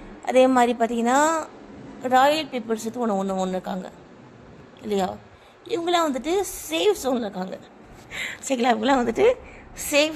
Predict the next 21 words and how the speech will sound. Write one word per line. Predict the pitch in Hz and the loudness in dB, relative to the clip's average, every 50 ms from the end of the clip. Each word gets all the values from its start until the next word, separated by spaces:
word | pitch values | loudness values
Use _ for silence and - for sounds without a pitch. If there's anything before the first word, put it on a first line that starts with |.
| 277 262 | -2 0
ஜோன்ல | 233 233 214 | 2 2 2
இருக்காங்க. | 214 208 190 202 190 185 185 - - - - - | 2 2 2 0 0 0 -2 -10 -16 -20 -16 -8
என்ன, | 226 247 269 262 | -4 0 2 4
என்ன | 240 247 269 294 | 4 4 4 2
சேஃப் | 311 302 277 254 254 247 | 0 0 0 -2 -2 0
ஜோன்ல | 233 226 220 | -2 0 0
இருக்காங்க? | 214 214 214 208 202 202 190 190 180 202 - - - - - - - - - - - - - - - - - - - 269 | 0 0 0 2 2 4 4 2 2 0 -4 -12 -16 -20 -20 -20 -20 -20 -20 -20 -20 -20 -20 -20 -20 -20 -20 -14 -6 -2
ஆ, | 262 262 143 - - | -2 -2 -2 -4 -4
என்ன | - - 240 262 294 | -4 -2 0 0 0
சேஃப் | 302 302 294 262 240 - | 0 0 0 -2 0 0
ஜோன்ல | 254 226 | 0 0
இருக்காங்க? | 233 226 208 214 208 196 196 196 208 208 220 226 - - - - - - - - - - - - - - - - - - _ - - - - - - - - - - | 2 0 0 0 0 0 0 0 -2 -2 -4 -6 -8 -12 -20 -20 -20 -20 -20 -20 -20 -20 -20 -20 -20 -20 -20 -20 -20 -20 _ -20 -20 -20 -20 -20 -20 -20 -20 -8 2
இந்த | - 262 269 285 | 4 6 8 8
மாதிரி | 285 285 302 302 277 254 233 233 247 262 285 311 320 - - - - - - - - - - - - - - | 8 6 6 4 4 4 4 4 2 2 0 -2 -4 -6 -10 -12 -20 -20 -20 -20 -20 -20 -20 -20 -20 -14 -6
ஏமாத்து | 226 269 285 320 349 359 330 320 277 | 0 0 2 2 4 2 2 2 0
வ-, | 285 262 226 240 - - - - - - - - - - 165 254 | -2 0 0 -2 -4 -4 -10 -20 -20 -20 -20 -18 -16 -12 -8 -6
ம-, | 262 262 254 247 247 247 - | -2 0 2 2 2 0 -2
பிற, | - 285 294 311 320 311 285 | -2 0 4 6 6 6 6
எ-, | 262 262 240 240 233 233 | 4 4 4 4 4 4
மனிதர்களால் | 233 240 240 269 294 320 320 262 247 254 254 247 262 247 | 2 0 -2 -2 -2 -2 -2 -2 -2 0 0 0 0 0
ஏமாத்தப்படுதலில், | 240 254 262 269 269 269 254 247 254 254 233 240 226 220 214 208 202 208 202 202 - | 0 0 2 2 2 0 0 0 -2 -6 -4 -4 -2 -2 0 0 0 0 -2 -4 -6